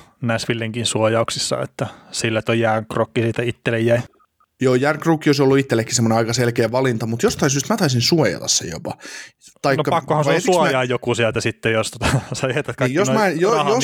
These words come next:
Speaker 1: rahamiehet
Speaker 2: mä en
Speaker 1: pois.
Speaker 2: <laughs> niin, jos, jos rahamiehet jää pois ja näin, niin mitä sä oot sieltä sit suojannut? Itse asiassa,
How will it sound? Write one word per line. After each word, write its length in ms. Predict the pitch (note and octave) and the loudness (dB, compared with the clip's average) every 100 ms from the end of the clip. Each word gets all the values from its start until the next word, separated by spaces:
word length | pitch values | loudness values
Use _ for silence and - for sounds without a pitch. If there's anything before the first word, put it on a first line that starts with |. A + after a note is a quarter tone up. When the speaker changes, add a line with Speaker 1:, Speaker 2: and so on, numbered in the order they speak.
| - | 0
Speaker 1:
rahamiehet 40 | |
Speaker 2:
mä 260 | F#3 F3 E3+ | 2 2 2
en 60 | |
Speaker 1:
pois. 240 | E3+ D#3+ - D#3 - - - F5 | 2 0 -4 -6 -6 -10 -10 -2
Speaker 2:
<laughs> 500 | - - G#3 G#3 - | 2 2 2 0 2
niin, 160 | D#3+ | 4
jos, 180 | D3+ D3+ - | 4 2 2
jos 240 | C#3+ D3 | 2 4
rahamiehet 640 | D#3 A#3 D4+ B3+ D#3+ C#3+ | 2 2 2 4 4 2
jää 220 | C#3 C3+ B2+ | 4 2 2
pois 720 | - A3 G#3 F3 D3+ - - _ - _ | 2 2 4 4 2 -4 -8 _ -20 _
ja 60 | C3 | 0
näin, 300 | F3 G3 D3+ | 2 4 4
niin 120 | C3+ | 4
mitä 300 | F3 - F4+ | 2 2 2
sä 120 | F#3+ | 2
oot 100 | A#2+ | 0
sieltä 300 | - A2+ - | 0 0 0
sit 160 | B2+ A#2+ | -4 -4
suojannut? 520 | - D3+ F#2+ F2 G#2 | 2 2 2 -2 -2
Itse 160 | E3+ - | 0 2
asiassa, 220 | D3+ - | 0 -2